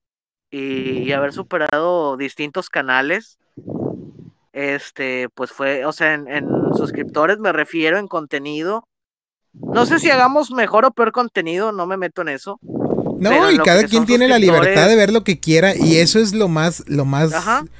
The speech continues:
Speaker 2: reseñable, porque, o sea, todos tenemos la libertad de suscribirnos donde queramos, y pues, hoy por hoy El Punto Ciego es
Speaker 1: Por
Speaker 2: uno de los canales
Speaker 1: mencio-
Speaker 2: más importantes en español de la comunidad.
Speaker 1: Por mencionar a, a Tiflojuegos, por ejemplo, que yo siempre, y se
Speaker 2: Ajá.
Speaker 1: lo dije hace poco a San Loquino,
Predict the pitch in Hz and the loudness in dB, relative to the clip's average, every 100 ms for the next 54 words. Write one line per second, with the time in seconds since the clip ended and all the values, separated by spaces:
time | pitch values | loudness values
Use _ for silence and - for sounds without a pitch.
0 | - 156 160 147 143 220 294 190 175 151 | -6 0 2 2 2 4 4 4 2 2
1 | 143 107 - - - 131 135 127 143 165 | 0 -2 -12 -16 -6 0 0 2 2 4
2 | 220 208 208 202 165 147 160 160 196 - | 2 2 2 4 4 4 2 2 0 -2
3 | 135 139 185 180 139 127 123 117 160 190 | 0 2 2 0 -2 -4 -4 -4 -4 -4
4 | 165 127 110 - - - - - - 120 | -4 -4 -6 -8 -20 -20 -14 -10 -6 -2
5 | 151 160 170 156 160 165 160 170 202 202 | 2 4 4 2 2 2 4 4 4 6
6 | 170 - 120 - - 147 175 170 139 - | 6 4 4 4 4 2 2 0 -2 -2
7 | 135 135 156 139 120 117 120 190 - - | -4 -4 -6 -6 -6 -8 -6 -6 -8 -14
8 | - 107 113 101 _ - 113 120 120 139 | -16 -8 -8 -8 _ -12 -12 -10 -10 -10
9 | 208 _ 180 185 185 180 175 190 180 180 | -10 _ -2 -2 0 -4 -2 -2 0 2
10 | 185 185 214 226 - 185 180 156 165 165 | 2 4 6 4 2 -2 -2 -4 -4 -2
11 | 190 214 220 - 185 160 180 175 170 208 | 0 0 -4 -6 -6 -4 -6 -6 -6 -8
12 | - 151 160 208 202 220 220 226 - 120 | -6 -6 -4 -4 -6 -2 -2 -2 -4 -2
13 | 135 156 160 175 196 214 196 190 202 196 | 0 0 -2 -6 -8 -6 -6 -4 -4 -4
14 | 151 143 180 175 185 247 | -4 -6 -6 -6 -6 -8